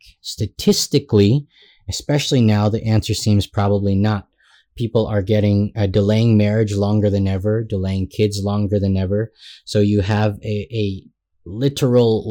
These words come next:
longer period of time away from the church, uh, a longer period of time where you're no longer, uh,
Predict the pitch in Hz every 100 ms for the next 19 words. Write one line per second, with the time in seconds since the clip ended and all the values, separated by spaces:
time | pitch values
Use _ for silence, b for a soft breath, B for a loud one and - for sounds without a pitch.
0 | 107 113 123 139 123 123 113 - - 131
1 | 127 123 110 - - 127 107 110 127 _
2 | b b b b _ _ _ _ - 120
3 | 123 123 - 117 107 - 120 95 - -
4 | _ - 104 98 - 113 123 139 127 110
5 | 123 120 113 - 117 117 113 107 107 107
6 | 107 110 104 104 107 101 101 98 B B
7 | B B 107 95 92 92